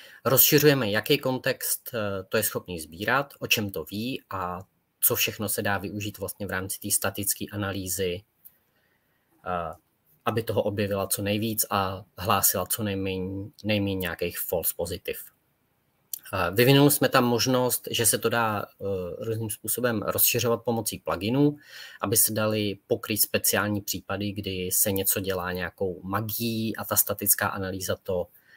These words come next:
sama o sobě nedává. A přidáváme další typy chyb, který, eh, je to schopný analyzovat v rámci té zkompilované šablony. Takže, co ten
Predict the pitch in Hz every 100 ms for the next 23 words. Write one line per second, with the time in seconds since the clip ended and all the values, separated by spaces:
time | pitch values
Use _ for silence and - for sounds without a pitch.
0 | _ _ _ - 101 - - 101 85 82
1 | 90 95 107 143 185 - _ _ _ _
2 | _ _ _ _ _ _ _ _ 101 90
3 | - - 127 123 123 120 113 110 104 120
4 | 113 - - 117 107 101 98 - _ _
5 | _ - 117 - 90 - 123 - - -
6 | 101 101 98 98 92 - _ _ _ _
7 | _ _ _ _ - - 98 92 117 113
8 | 104 - 110 101 98 98 95 98 95 90
9 | - - - _ _ _ _ _ _ _
10 | _ _ - - 104 95 107 95 - -
11 | 87 82 80 82 - 76 76 - _ _
12 | _ _ _ _ _ _ _ _ - -
13 | - - 110 90 - _ _ - - 147
14 | 165 151 143 135